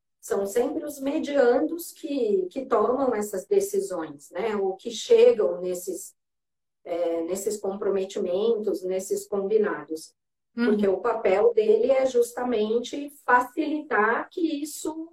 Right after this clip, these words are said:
Speaker 1: aconteça, né?
Speaker 2: Uhum,
Speaker 1: Mas
Speaker 2: uhum.
Speaker 1: ele nunca,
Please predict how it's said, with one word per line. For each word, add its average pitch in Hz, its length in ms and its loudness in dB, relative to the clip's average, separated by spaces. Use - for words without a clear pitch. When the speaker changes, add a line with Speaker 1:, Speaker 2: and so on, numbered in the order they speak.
Speaker 1:
aconteça, - 840 -2
né? 196 240 -10
Speaker 2:
Uhum, 208 420 -4
Speaker 1:
Mas 165 180 -2
Speaker 2:
uhum. 202 60 4
Speaker 1:
ele 208 180 0
nunca, 254 440 0